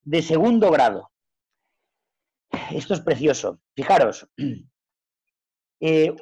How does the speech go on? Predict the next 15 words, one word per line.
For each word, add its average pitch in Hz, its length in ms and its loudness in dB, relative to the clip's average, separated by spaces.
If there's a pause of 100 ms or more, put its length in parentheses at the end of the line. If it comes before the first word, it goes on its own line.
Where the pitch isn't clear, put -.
(120)
una 202 200 0
de 220 60 -2
las 214 180 2
discusiones 185 480 -6
que 196 80 -8
hemos 180 160 -4
tenido 175 280 -4
Josu 165 220 -2
y 160 80 -2
yo 165 120 0
preciosas 139 500 -2
estos, 131 420 -8
estos 123 380 -10
días 131 160 -4
pasados 123 520 -2